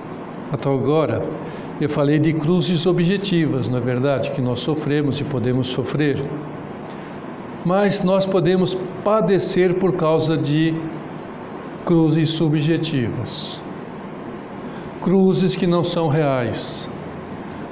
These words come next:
Cruzes inventadas pelo nosso egoísmo. Por isso é que podemos estar tristes. Porque nós inventamos cruzes para a nossa vida. Claro que essas cruzes não podem nos dar alegria.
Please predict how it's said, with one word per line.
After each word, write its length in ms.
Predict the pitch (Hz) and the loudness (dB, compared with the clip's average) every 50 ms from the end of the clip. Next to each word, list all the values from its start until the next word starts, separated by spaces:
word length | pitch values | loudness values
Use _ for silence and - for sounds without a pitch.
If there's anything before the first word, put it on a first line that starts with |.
| - - | -10 -4
Cruzes 500 | - 196 214 214 214 175 165 208 180 165 | 0 4 4 6 6 6 4 4 4 4
inventadas 720 | 202 196 180 180 185 175 170 160 185 180 180 170 175 170 | 4 4 4 4 4 4 4 4 4 4 4 4 2 2
pelo 220 | 175 - 180 175 175 | 2 2 2 4 4
nosso 340 | 175 170 175 170 170 175 | 4 4 2 2 2 2
egoísmo. 540 | 175 160 147 147 156 170 170 147 160 147 131 - - - - - - - | 2 2 4 4 4 4 4 2 2 0 0 -2 -2 -6 -6 -8 -6 -2
Por 160 | 165 160 143 | 0 2 4
isso 460 | 175 202 220 208 208 - 233 233 220 220 - - - | 4 4 4 4 2 2 0 0 0 -2 -6 -4 -2
é 120 | 190 165 | 0 0
que 360 | 160 160 - 170 160 170 190 185 - - - - | 0 0 2 2 4 4 4 2 -2 -4 -6 -2
podemos 480 | - 165 151 120 139 151 147 147 143 147 | 0 2 4 4 4 4 4 4 4 2
estar 320 | 160 147 - 180 170 170 | 2 2 2 0 0 0
tristes. 960 | - - 165 165 175 160 - - - 170 - - - - - - - - - - - - - - - - - - - - - - - - - - - - | 0 0 2 2 2 2 2 0 -2 -6 -6 -6 -6 -8 -6 -6 -6 -8 -8 -10 -10 -12 -12 -12 -12 -12 -12 -14 -12 -12 -12 -12 -12 -12 -12 -12 -6 -4
Porque 280 | 151 131 - - 147 143 | -4 -2 0 0 2 2
nós 560 | 135 139 151 160 170 175 170 - - - - - | 2 2 4 4 4 4 2 0 -2 -4 -4 -2
inventamos 800 | 190 185 175 175 151 165 175 170 151 - 160 151 151 160 156 - | 2 2 4 4 4 4 2 2 2 2 2 2 2 2 0 0
cruzes 520 | - - 165 175 196 190 165 123 135 123 - | -2 0 2 2 4 4 4 2 2 0 0
para 140 | - 135 127 | -2 -2 -2
a 40 | 120 | 0
nossa 320 | 120 120 113 - - 135 | 0 -2 -2 -2 -2 -2
vida. 220 | 117 98 110 - - - - - - - - - - - - - - - - - - - - - - - - - - - - - - - - - - - - - - - - - - - - - - - - - - - - - - - - - - - - - - - - | -2 -2 -4 -4 -6 -6 -8 -12 -12 -12 -12 -12 -12 -12 -12 -14 -14 -12 -12 -12 -12 -12 -12 -12 -12 -12 -12 -12 -12 -12 -12 -12 -10 -10 -10 -10 -10 -12 -12 -12 -12 -12 -12 -12 -12 -12 -12 -12 -12 -12 -12 -12 -12 -12 -12 -12 -10 -10 -10 -10 -10 -12 -12 -12 -12 -12 -6
Claro 400 | - - 156 156 165 170 170 180 | -2 0 2 4 4 4 4 4
que 140 | 175 175 170 | 2 2 2
essas 440 | 151 156 165 170 165 - 185 156 - | 2 2 2 2 2 0 0 0 0
cruzes 440 | - 156 156 175 165 156 170 156 - | 0 2 2 2 2 2 2 0 2
não 120 | 175 175 | 2 0
podem 380 | 160 160 156 151 151 143 156 156 | 2 2 2 2 2 2 2 2
nos 220 | 156 156 151 139 | 2 2 2 2
dar 200 | 131 135 139 135 | 2 0 2 2
alegria. 580 | 139 143 147 151 147 143 135 123 123 113 107 | 2 2 2 2 2 2 2 2 2 0 0